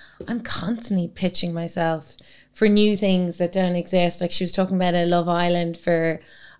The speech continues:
older people, and, like, she, she wanted to present, and she was like, "Now some of these things are coming into real life, and I've been rejected from a load of them. But if you don't pitch these ideas, you know,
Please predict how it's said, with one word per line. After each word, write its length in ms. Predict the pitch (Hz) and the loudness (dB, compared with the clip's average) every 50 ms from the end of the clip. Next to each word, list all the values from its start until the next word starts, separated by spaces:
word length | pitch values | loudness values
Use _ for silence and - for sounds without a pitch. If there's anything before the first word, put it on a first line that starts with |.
| _ | _
older 400 | - 202 208 202 196 185 196 185 | 4 6 6 6 6 4 2 0
people, 680 | 175 - 202 196 190 190 - 185 175 175 175 175 170 170 | 0 0 0 -2 0 0 0 2 2 4 4 4 4 4
and, 220 | 170 165 165 175 170 | 2 2 2 2 0
like, 240 | 175 180 190 185 - | 0 0 -2 0 0
she, 400 | - - - 208 202 190 185 - | 0 2 2 2 2 2 0 -2
she 240 | - - 220 208 | -4 -2 0 0
wanted 320 | 190 185 175 175 175 175 175 | 2 2 0 0 -2 -4 -6
to 60 | 175 | -6
present, 460 | 180 - 202 180 208 202 208 202 196 | -4 -4 -2 2 2 2 2 2 0
and 140 | 190 185 185 | -2 -2 -2
she 120 | - - | -2 -2
was 120 | 190 185 185 | -2 0 2
like, 320 | 196 185 185 185 185 - - - - - - - - - - _ _ _ | 4 4 4 2 0 -4 -12 -20 -20 -20 -20 -20 -20 -20 -20 _ _ _
"Now 320 | 208 214 220 226 247 277 | 2 4 4 6 6 4
some 180 | 269 - 247 247 | 4 2 2 2
of 80 | 233 | 2
these 180 | 220 220 202 190 | 2 0 0 0
things 320 | - 226 214 208 208 190 | 0 2 2 4 4 2
are 200 | 196 180 185 - 226 | 2 0 2 2 2
coming 180 | 202 196 190 | 2 4 4
into 240 | 190 185 175 175 - | 4 2 0 -2 0
real 200 | 180 190 185 180 | 2 2 4 4
life, 260 | 180 185 196 190 185 | 4 4 4 2 2
and 100 | 170 180 | 4 4
I've 160 | 190 180 180 - | 4 2 4 2
been 140 | 202 196 | 2 4
rejected 580 | 190 185 180 - 196 196 214 - - - 196 185 | 4 2 2 2 0 0 -2 -4 -8 -10 -10 -4
from 220 | - 202 190 185 | -2 0 0 2
a 20 | 180 | 2
load 320 | 180 180 175 185 208 214 | 2 4 4 4 4 2
of 80 | 214 190 | 0 -2
them. 160 | 127 104 - | -2 -4 -4
But 120 | - 190 | -2 -2
if 120 | 208 190 - | -2 -2 -2
you 120 | 202 202 | -4 -2
don't 580 | 185 226 240 262 277 277 254 - - - - - - _ _ _ _ _ _ _ _ _ _ _ _ _ - - - _ _ | 2 2 4 4 4 4 2 -2 -4 -10 -12 -14 -16 _ _ _ _ _ _ _ _ _ _ _ _ _ -18 -18 -18 _ _
pitch 420 | - - 202 233 233 233 - - - | -10 -4 -2 -2 -2 -2 -6 -6 -2
these 200 | 196 190 180 175 | -2 -2 0 0
ideas, 840 | 175 170 170 185 190 190 196 190 175 170 - - - - - - - _ _ _ _ _ _ _ _ _ | 0 -2 -2 -2 -2 0 0 0 0 -2 -4 -4 -8 -12 -18 -20 -20 _ _ _ _ _ _ _ _ _
you 140 | 226 247 247 | -4 -2 2
know, 220 | 226 202 190 185 | 2 2 2 0